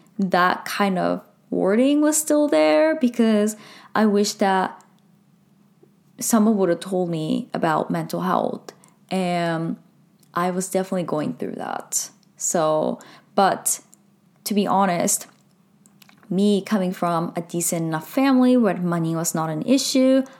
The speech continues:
I still had food, I still could do everything I wanted, I felt that there were other friends or classmates that were less fortunate than me,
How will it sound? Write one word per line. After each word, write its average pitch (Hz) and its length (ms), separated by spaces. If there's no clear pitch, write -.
I 170 80
still 170 320
had - 180
food, 277 680
I 185 100
still 170 500
could 214 240
do - 200
everything 190 420
I 175 100
wanted, 233 840
I 214 100
felt 208 400
that 175 720
there 196 200
were 175 320
other 185 520
friends 170 800
or 180 140
classmates 170 920
that 190 180
were 180 100
less 190 260
fortunate 285 600
than - 180
me, 156 380